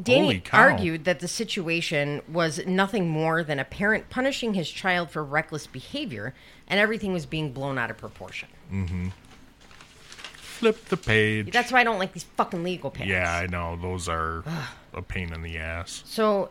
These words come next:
Speaker 1: Shane was removed by the Oklahoma Department of Human Services. He was removed from the home.
Speaker 2: Whoa.
Speaker 1: Now, they removed him, but not Ashley. Just him.
Speaker 2: Wow.
Speaker 1: Yeah.
Speaker 2: Okay.
Speaker 1: So the family was then ordered to go to counseling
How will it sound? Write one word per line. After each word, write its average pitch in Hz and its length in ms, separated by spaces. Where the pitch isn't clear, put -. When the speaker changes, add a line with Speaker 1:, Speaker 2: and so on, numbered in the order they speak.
Speaker 1:
Shane 381 380
was 339 160
removed 208 680
by 165 200
the 170 280
Oklahoma 180 500
Department 147 520
of 147 160
Human 147 300
Services. 123 460
He 147 100
was 143 120
removed 147 240
from 139 140
the 117 80
home. 101 240
Speaker 2:
Whoa. 165 480
Speaker 1:
Now, 185 80
they 214 140
removed 254 360
him, 294 240
but 175 160
not 165 240
Ashley. 202 520
Just - 280
him. 175 180
Speaker 2:
Wow. 151 460
Speaker 1:
Yeah. 139 160
Speaker 2:
Okay. 156 540
Speaker 1:
So 208 380
the 214 160
family 294 360
was 220 240
then 165 180
ordered 156 400
to 165 80
go 160 120
to 143 60
counseling 151 600